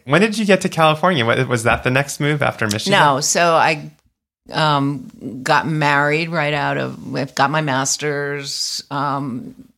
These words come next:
Speaker 2: Doug and I got married. We moved to New York. We lived in, we lived, um, on Rivington Street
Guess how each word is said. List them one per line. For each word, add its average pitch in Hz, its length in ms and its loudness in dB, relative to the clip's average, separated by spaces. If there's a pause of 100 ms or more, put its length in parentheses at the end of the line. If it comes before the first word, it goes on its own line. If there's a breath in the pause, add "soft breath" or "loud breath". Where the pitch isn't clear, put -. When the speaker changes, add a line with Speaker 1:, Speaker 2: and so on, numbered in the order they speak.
(240)
Speaker 2:
Doug 139 140 -4
and 151 100 -2
I 139 100 0
got 139 180 0
married. 127 420 -4
We 139 120 -4
moved 139 300 -2
to 147 80 -6
New 147 100 -4
York. 123 320 -6
We 135 100 -8
lived 131 280 -6
in, 139 340 -6 (360 soft breath)
we 147 80 -6
lived, 147 380 0 (140)
um, 139 480 -6 (240)
on 139 280 -4
Rivington 160 460 0
Street 143 580 -4